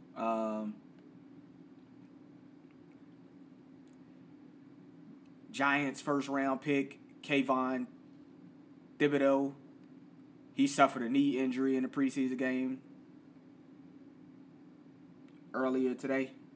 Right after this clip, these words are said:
And, uh, he's out. He was ruled out. Um, they're optimistic that he avoided a, a major injury. But his right knee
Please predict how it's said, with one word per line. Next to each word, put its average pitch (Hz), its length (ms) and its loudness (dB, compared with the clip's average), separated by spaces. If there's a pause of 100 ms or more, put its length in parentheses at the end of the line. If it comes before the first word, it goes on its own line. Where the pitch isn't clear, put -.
(340)
And, 110 200 -8
uh, 107 300 -6 (1500)
he's 123 280 -4
out. 120 300 0 (260)
He 131 160 -2
was 117 120 -4
ruled 123 260 -2
out. 120 280 -2 (1000)
Um, 113 760 -2 (1900)
they're 120 140 0
optimistic 135 640 0
that 123 100 -2
he 131 120 -2
avoided 123 500 -4 (120)
a, 113 180 -6
a 117 40 -4
major 120 360 -2
injury. 120 440 -6 (3500)
But 117 140 -8
his 120 140 -10
right 123 320 -2
knee 120 260 -2